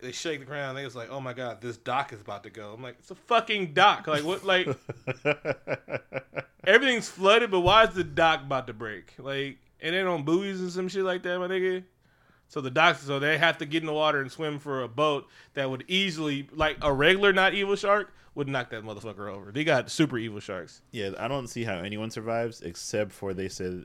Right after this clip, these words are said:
Speaker 2: earlier in the film, I guess, that Bella will hold a grudge,
Speaker 1: Mm-hmm.
Speaker 2: so she goes after
Speaker 1: You know, first, the one guy gets pulled up, down underwater, and they was like,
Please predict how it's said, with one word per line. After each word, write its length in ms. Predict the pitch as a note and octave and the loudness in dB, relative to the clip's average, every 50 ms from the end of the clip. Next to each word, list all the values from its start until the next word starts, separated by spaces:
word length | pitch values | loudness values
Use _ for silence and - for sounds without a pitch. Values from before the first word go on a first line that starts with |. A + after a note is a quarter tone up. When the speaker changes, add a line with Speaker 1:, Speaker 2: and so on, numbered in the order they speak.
| - - | -12 -10
Speaker 2:
earlier 300 | F#2 G2 G2 F#2+ F#2 F#2 | -8 -6 -4 -4 -4 -4
in 60 | F2+ | -6
the 80 | F2 F2 | -8 -8
film, 220 | - F2 E2 E2 | -10 -10 -10 -10
I 40 | E2+ | -10
guess, 300 | D#2+ E2 E2 E2 - - | -8 -10 -10 -10 -10 -10
that 320 | - E2 D#2 D2+ D#2 - _ _ _ _ _ _ _ _ _ _ _ _ | -10 -8 -8 -10 -10 -14 _ _ _ _ _ _ _ _ _ _ _ _
Bella 540 | - F#2 D#2+ - F2+ F#2 F#2 F#2 F#2+ F#2 F2+ | -20 -14 -10 -8 -6 -6 -4 -4 -4 -4 -6
will 120 | F2 F2 - | -6 -8 -6
hold 200 | - E2+ E2+ D#2+ | -6 -8 -8 -8
a 60 | D2 | -10
grudge, 640 | D2+ E2 E2+ F2 F#2 G2 G#2 A2+ A#2+ A#2+ - - - _ _ _ B2 | -12 -10 -8 -6 -4 -4 -4 -6 -6 -10 -16 -20 -20 _ _ _ -18
Speaker 1:
Mm-hmm. 240 | G2+ A2+ G#2+ A2 | -16 -14 -14 -14
Speaker 2:
so 200 | A#2 - - F2+ | -12 -10 -8 -8
she 160 | F2 - F2+ E2+ | -8 -8 -10 -8
goes 320 | F2+ F2+ F2 F2+ E2 - - - | -6 -6 -6 -6 -8 -10 -12 -10
after 880 | D#2+ E2 E2+ - - - E2+ E2 D#2+ D#2 D#2 D#2 D2+ D2+ D2+ D#2+ E2+ - _ _ _ _ _ _ _ _ _ _ _ _ | -10 -8 -10 -10 -12 -12 -12 -12 -10 -10 -12 -14 -14 -16 -16 -18 -20 -20 _ _ _ _ _ _ _ _ _ _ _ _
Speaker 1:
You 80 | - D#3 | -10 -8
know, 60 | C3+ | -6
first, 300 | - - F3 F#3+ G3+ F3 | 2 4 6 6 6 4
the 100 | E3 D#3 C#3+ C#3+ | 0 -4 -6 -6
one 240 | C3 C3+ C#3+ D3+ D#3 | -6 -4 -2 -2 -2
guy 180 | D3 C3+ B2+ B2 | -2 -2 -2 -4
gets 180 | A#2+ B2 A2+ - | -6 -8 -12 -10
pulled 300 | - C#3 B2 A#2+ A2+ A2+ | -8 -6 -6 -6 -6 -8
up, 260 | A2 A2 A2 - _ _ B2+ A#2 | -8 -8 -10 -12 _ _ -14 -12
down 320 | A#2 A2 A2 A2 A2 A2 | -10 -8 -8 -8 -10 -10
underwater, 640 | A2 G#2+ G#2 G#2+ A2 A2 G#2 G#2 G#2 G2+ G#2+ A2+ - _ _ _ _ _ _ _ _ _ _ _ _ _ - | -12 -12 -12 -12 -10 -10 -10 -12 -12 -16 -18 -20 -20 _ _ _ _ _ _ _ _ _ _ _ _ _ -16
and 160 | G2+ G2+ G#2 | -14 -12 -12
they 80 | G#2+ G#2+ | -10 -10
was 100 | G#2+ G#2 | -10 -10
like, 220 | A2 G#2+ G#2+ A2 | -10 -10 -10 -10